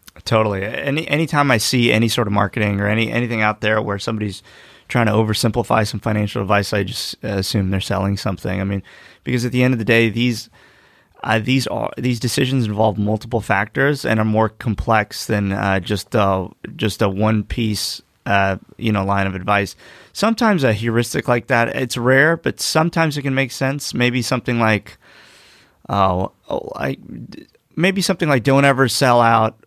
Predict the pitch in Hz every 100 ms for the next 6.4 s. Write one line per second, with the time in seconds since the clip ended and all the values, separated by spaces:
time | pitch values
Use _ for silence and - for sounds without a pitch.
0 | _ - 120 104 - - 113 107 101 98
1 | 98 - - _ - 117 117 107 101 92
2 | - - - - - 120 - - 156 156
3 | 131 110 98 95 - - - 147 - 165
4 | 165 139 156 139 - 160 151 135 127 117
5 | 110 101 - - - - 117 120 - 127
6 | 117 113 107 101